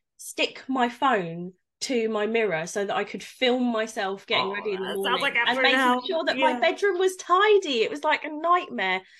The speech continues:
Speaker 1: And so
Speaker 2: No.
Speaker 1: I, I just thought, "Do you know what? I know." And the, and the parties in people's houses. Now, me,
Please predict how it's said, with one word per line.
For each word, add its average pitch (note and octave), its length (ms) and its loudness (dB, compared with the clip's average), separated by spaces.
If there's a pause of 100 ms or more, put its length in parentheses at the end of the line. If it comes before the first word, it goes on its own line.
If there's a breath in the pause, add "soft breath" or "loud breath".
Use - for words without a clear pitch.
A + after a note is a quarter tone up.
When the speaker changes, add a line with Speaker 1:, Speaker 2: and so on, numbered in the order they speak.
(200 loud breath)
Speaker 1:
And B3 160 -4
so A#3+ 280 2 (160)
Speaker 2:
No. F4+ 360 -8
Speaker 1:
I, B3 240 2
I B3 120 -2
just C4 240 -10
thought, A#3 220 -6
"Do C#4+ 100 -8
you D4 40 -4
know C#4 120 -4
what? A#3 240 -2
I G#3 180 -6
know." F#3+ 520 -6 (200)
And A#3+ 180 0
the, A#3 220 0
and A#3+ 160 -4
the A#3+ 60 -4
parties A#3+ 580 -8
in G3+ 80 -8
people's G3 400 -10
houses. F#3+ 560 -10 (500 soft breath)
Now, G#3+ 280 -2
me, G#3+ 560 -2